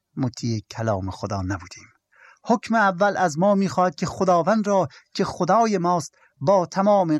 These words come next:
قلب، با تمام جان و با تمام عقل خود دوست داشته باشیم. این اولین و مهمترین دستور خداست و دومین دستور هم در روال اولی است، یعنی همانقدر که خودت را دوست داری،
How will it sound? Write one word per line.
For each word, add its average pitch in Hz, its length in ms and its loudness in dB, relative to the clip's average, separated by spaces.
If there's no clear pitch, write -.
قلب، 202 460 0
با 170 280 2
تمام 170 500 0
جان 185 540 2
و 185 80 2
با 196 220 2
تمام 180 500 -2
عقل 196 280 0
خود 120 320 -4
دوست 135 280 0
داشته 101 240 -8
باشیم. 92 320 -12
این 220 240 0
اولین 196 560 0
و 196 120 4
مهمترین 180 520 2
دستور 170 460 0
خداست - 520 -10
و 175 100 2
دومین 214 680 2
دستور 220 480 0
هم 185 220 -2
در 185 120 2
روال 175 480 4
اولی 120 420 0
است، - 180 -14
یعنی 170 320 -2
همانقدر 226 680 2
که - 100 -8
خودت 233 420 0
را 165 180 4
دوست 143 440 -2
داری، 135 400 0